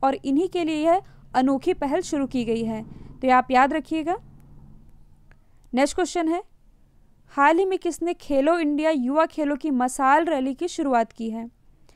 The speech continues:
तो इस मशाल रैली की शुरुआत की गई है सर्वानंद सोनोवाल के द्वारा। सर्वानंद सोनोवाल जो कि असम के प्रेजेंट टाइम के मुख्यमंत्री हैं, क्योंकि जो खेलो इंडिया यूथ गेम्स है, इसका जो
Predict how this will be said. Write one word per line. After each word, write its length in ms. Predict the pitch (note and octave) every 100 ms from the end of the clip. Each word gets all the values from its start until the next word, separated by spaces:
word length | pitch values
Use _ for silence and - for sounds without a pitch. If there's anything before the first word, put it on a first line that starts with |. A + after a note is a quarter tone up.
| _ _ _ -
तो 60 |
इस 160 | F4 E4
मशाल 540 | C4 C#4 - C#4 D#4+
रैली 260 | F4 D#4 C#4+
की 140 | D4+
शुरुआत 380 | C#4 C#4 B3+ B3
की 160 | - A#3
गई 180 | B3
है 160 | B3 F#4 - _ - -
सर्वानंद 720 | - C4+ B3+ D4 D4+ D4+ F4+
सोनोवाल 480 | - C#4+ B3+ A#3 A3+
के 120 | A#3+
द्वारा। 340 | A3 A3 A3+ - - - _
सर्वानंद 640 | - C4 B3+ D#4 E4 E4
सोनोवाल 480 | E4+ E4+ E4 E4 F4
जो 120 | D#4
कि 120 | D4+ D#4+
असम 460 | - B3 - C#4+
के 100 | D4
प्रेजेंट 440 | C#4+ B3+ A#3+ C#4 C#4
टाइम 180 | A#3+
के 120 | B3 E4+
मुख्यमंत्री 600 | C#4 - B3 A3+ A#3+ A#3
हैं, 200 | A3+ A#3 _ - - -
क्योंकि 240 | E4+ G4
जो 100 | G4+
खेलो 580 | G4+ - - C#4+ D#4+ F#4+
इंडिया 240 | F4 F4+
यूथ 320 | E4+ D4 F4
गेम्स 320 | C#4+ C4+ A#3+ C#4+
है, 80 |
इसका 300 | D#4 D4 -
जो 120 | F4